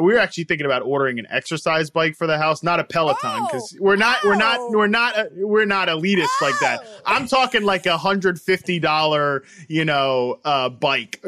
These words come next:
Speaker 1: to put in the guest room or something like that. But for the most part, it's, like, taking these online classes or whatever, or, like, you got, you know, if you, if you've got the home gym set up before this whole pandemic situation,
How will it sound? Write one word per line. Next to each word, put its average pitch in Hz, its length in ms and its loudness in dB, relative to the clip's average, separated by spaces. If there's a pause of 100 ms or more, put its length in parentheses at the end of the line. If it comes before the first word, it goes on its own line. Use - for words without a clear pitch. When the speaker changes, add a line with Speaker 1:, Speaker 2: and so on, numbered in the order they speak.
Speaker 1:
to 151 120 -6
put 156 300 -2
in 143 140 -6
the 131 80 -2
guest 127 400 -4
room 110 240 -6
or 113 80 -8
something 113 360 -8
like 101 260 -10
that. 95 280 -6
But 139 240 0 (340)
for 190 300 2
the 175 100 2
most 202 320 0
part, 139 360 0
it's, 147 300 -6
like, 143 300 0
taking 160 420 -2
these 127 360 -6
online 156 920 0 (400)
classes 165 640 -2
or 156 80 2
whatever, 151 600 2
or, 127 60 0
like, 113 280 -4
you 165 100 -4
got, 170 220 0
you 175 60 0
know, 139 100 0
if 135 100 -2
you, 302 200 4
if 220 160 -2
you've 339 120 2
got 285 220 0
the 156 100 -2
home 175 300 0
gym 185 240 0
set 185 240 0
up 185 220 0
before 156 420 -2
this 185 220 -2
whole 185 380 0
pandemic 185 540 -2
situation, 180 720 -2